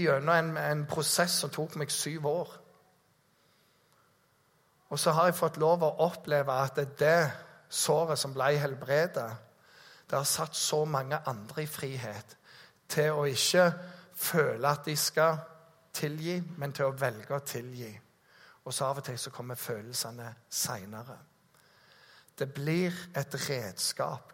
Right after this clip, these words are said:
Gud kaster ikke bort et eneste sår, men du kan gjøre det, og jeg kan gjøre det. Så vi kan be, "Gud, vil du bruke min smerte?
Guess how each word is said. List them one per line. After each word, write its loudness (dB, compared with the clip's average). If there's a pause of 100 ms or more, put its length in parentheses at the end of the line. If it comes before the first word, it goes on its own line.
(100)
Gud -2
kaster -6
ikke -4
bort -6
et -2
eneste -6
sår, -4 (360)
men -10
du -2
kan -4
gjøre 0
det, 0
og 2
jeg 4
kan -6
gjøre -6
det. -10 (560)
Så -10
vi 4
kan -4
be, -6 (500)
"Gud, -6 (540)
vil -6
du -4
bruke -10
min -10
smerte? -8